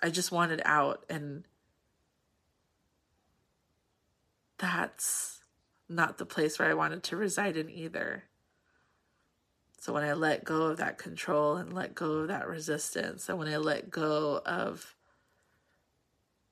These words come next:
that scarcity, so much flow started to come into our lives.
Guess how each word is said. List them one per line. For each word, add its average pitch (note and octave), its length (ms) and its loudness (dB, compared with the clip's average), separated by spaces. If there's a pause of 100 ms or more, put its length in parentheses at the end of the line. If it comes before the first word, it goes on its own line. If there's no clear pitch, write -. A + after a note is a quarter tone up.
(520)
that - 200 -2
scarcity, - 880 0 (1040)
so - 180 2
much F3+ 200 2
flow E3+ 320 6
started D3 320 6
to - 80 -4
come D3 180 -2
into - 260 -4
our C3+ 200 0
lives. - 640 -6